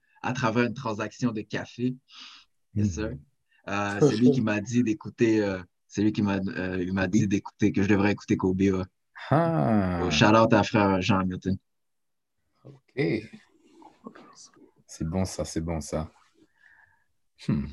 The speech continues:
Speaker 2: Il ne reste pas beaucoup de temps,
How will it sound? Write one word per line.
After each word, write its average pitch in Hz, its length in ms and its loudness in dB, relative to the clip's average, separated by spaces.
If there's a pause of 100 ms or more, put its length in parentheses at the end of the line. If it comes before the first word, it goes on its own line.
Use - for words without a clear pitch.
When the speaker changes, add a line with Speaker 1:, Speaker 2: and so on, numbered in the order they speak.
(580)
Speaker 2:
Il - 1120 -20
ne 92 40 -12
reste - 160 -14
pas 202 140 6
beaucoup 147 280 2
de 135 80 -6 (120)
temps, 151 280 4